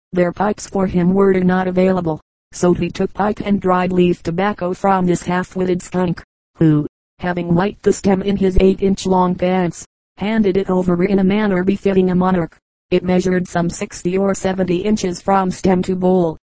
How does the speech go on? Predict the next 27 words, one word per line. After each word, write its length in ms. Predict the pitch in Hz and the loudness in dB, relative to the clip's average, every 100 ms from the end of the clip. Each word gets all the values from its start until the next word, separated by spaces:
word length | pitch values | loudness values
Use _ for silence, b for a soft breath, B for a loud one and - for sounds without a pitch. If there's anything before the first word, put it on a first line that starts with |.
| _ | _
From 320 | - 180 180 | -2 0 2
Wan 220 | 180 180 | 0 0
Ling 240 | 180 175 170 | 0 0 0
Pu 200 | - 208 | -2 -4
to 120 | - | -4
Chutun 540 | 196 196 196 202 190 202 | -4 -4 0 0 2 2
is 160 | 196 | 0
reckoned 340 | 180 208 196 185 | -4 -4 -2 -2
as 160 | 190 | 2
eighty 280 | 185 190 180 | 2 4 4
li, 220 | 175 202 - _ | 2 0 -4 _
it 160 | 202 190 | 0 2
is 140 | 185 | 0
quite 300 | - 180 180 | -2 -4 -2
one 220 | 185 175 | -2 -2
hundred 400 | 175 196 202 180 | 0 0 2 0
and 180 | 180 185 | 0 -2
ten, 320 | - 185 175 165 _ _ - | 0 0 0 -2 _ _ -2
and 140 | 180 | 0
the 80 | 175 | 2
last 380 | 180 185 190 - | 2 0 -2 -6
part 240 | 202 190 | -4 -2
of 140 | 196 190 | -2 -2
the 80 | |
journey, 480 | 180 185 190 170 151 - _ _ | 0 2 2 2 -2 -8 _ _
over 340 | 180 190 196 190 | 0 2 2 2
barren, 360 | 190 190 165 | 0 0 -2